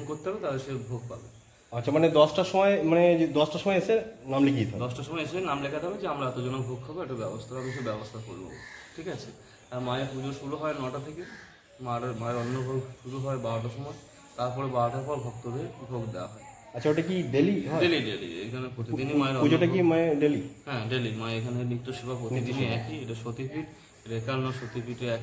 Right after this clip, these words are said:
Speaker 1: পীঠ, দেবী মঙ্গলচণ্ডী, তার ভৈরব কপিলাম্বর। এখানে দেবীর বাঁ হাতে কনুই পড়েছে, এই কনুই এখানে পড়েছে, মায়ের সিংহাসনের নিচে দেবী কনুই রাখা আছে। এইভাবে করে দীর্ঘদিন মায়ের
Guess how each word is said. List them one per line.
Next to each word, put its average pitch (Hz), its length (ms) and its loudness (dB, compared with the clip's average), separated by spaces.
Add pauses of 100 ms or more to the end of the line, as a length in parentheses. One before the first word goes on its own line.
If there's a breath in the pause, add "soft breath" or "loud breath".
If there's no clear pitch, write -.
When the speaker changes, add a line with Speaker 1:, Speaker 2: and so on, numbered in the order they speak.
Speaker 1:
পীঠ, 143 100 -8
দেবী 120 300 -4
মঙ্গলচণ্ডী, 139 800 -4 (380 loud breath)
তার 117 140 -8
ভৈরব 120 480 -2
কপিলাম্বর। 127 600 -2 (500)
এখানে 120 260 -2
দেবীর 117 320 0
বাঁ 120 140 2
হাতে 131 260 0
কনুই 135 380 -2
পড়েছে, 143 320 -2 (440)
এই 113 140 -8 (100)
কনুই 127 240 -2
এখানে 123 360 -2
পড়েছে, 131 360 -2
মায়ের 120 240 -4 (100)
সিংহাসনের 123 420 -4
নিচে 117 280 -2
দেবী 117 200 0
কনুই 113 320 -2
রাখা 127 240 0
আছে। 135 260 -2 (880 loud breath)
এইভাবে 135 280 -2
করে 143 160 0
দীর্ঘদিন 135 400 0
মায়ের 135 260 0